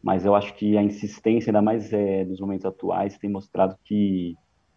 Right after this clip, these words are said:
ela tra-, traz resultados, né? Quem insiste, quem persevera ali, fica atrás,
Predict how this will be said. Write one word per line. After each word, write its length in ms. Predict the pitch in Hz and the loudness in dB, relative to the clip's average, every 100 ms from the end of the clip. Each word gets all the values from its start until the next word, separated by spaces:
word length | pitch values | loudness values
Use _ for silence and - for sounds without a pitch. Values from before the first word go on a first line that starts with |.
| _ _ _ - | _ _ _ 0
ela 220 | 92 95 | 2 2
tra-, 120 | - | 0
traz 240 | - - 95 | 4 4 6
resultados, 600 | 101 123 107 90 90 90 | 2 2 4 6 4 0
né? 180 | 98 113 | -4 -4
Quem 240 | - 107 | 0 0
insiste, 500 | 101 - 117 127 - | 0 -2 0 0 -2
quem 320 | 113 110 101 - _ _ - | -4 -2 -2 -6 _ _ -4
persevera 640 | 104 - 92 101 110 107 | -2 -2 -2 2 2 2
ali, 160 | 104 | 0
fica 300 | 104 104 104 | -2 -6 -4
atrás, 720 | 98 - 104 113 117 117 - | -4 0 2 2 0 -6 -16